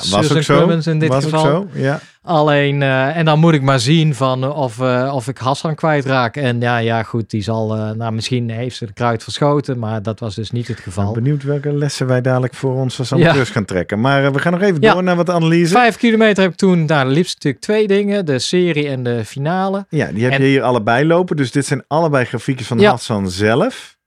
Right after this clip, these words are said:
Speaker 2: En dan zie je eigenlijk een beetje, vind ik toch hetzelfde patroon wel.
Speaker 1: Nou, ik zie hier wel veel
Speaker 2: Tempowisselingen.
Speaker 1: meer schommelingen.
Speaker 2: Ja,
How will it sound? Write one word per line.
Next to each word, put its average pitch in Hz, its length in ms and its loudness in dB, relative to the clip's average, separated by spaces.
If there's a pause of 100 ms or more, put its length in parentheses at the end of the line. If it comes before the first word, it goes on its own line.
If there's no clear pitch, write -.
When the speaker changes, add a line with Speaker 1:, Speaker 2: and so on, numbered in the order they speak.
(120)
Speaker 2:
En 147 100 0
dan 131 80 2
zie 131 120 0
je 131 80 2
eigenlijk 143 600 2
een 120 160 -2
beetje, 127 400 0
vind 120 200 -2
ik 110 80 -6
toch 107 160 -2
hetzelfde 131 360 -2
patroon 123 320 -4
wel. 208 160 -2
Speaker 1:
Nou, 220 120 -8
ik - 60 -18
zie - 60 -8
hier 123 80 -4
wel 160 100 2
veel 139 100 4
Speaker 2:
Tempowisselingen. 196 500 4
Speaker 1:
meer 127 120 0
schommelingen. 165 440 0
Speaker 2:
Ja, 196 160 4